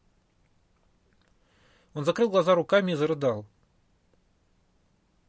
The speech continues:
Прошло немало времени, прежде чем он поднял глаза и сказал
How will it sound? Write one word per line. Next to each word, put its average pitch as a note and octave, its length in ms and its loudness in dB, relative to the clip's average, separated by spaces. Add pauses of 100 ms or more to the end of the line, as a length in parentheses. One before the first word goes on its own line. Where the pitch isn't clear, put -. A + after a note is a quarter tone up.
(1000)
Прошло - 220 -10
немало F#3 320 0
времени, D3+ 380 -4
прежде C3 260 -8
чем C3+ 180 -10
он B2+ 80 -10
поднял B2 300 -8
глаза B2 240 -4
и C3 60 -4
сказал A#2 420 -16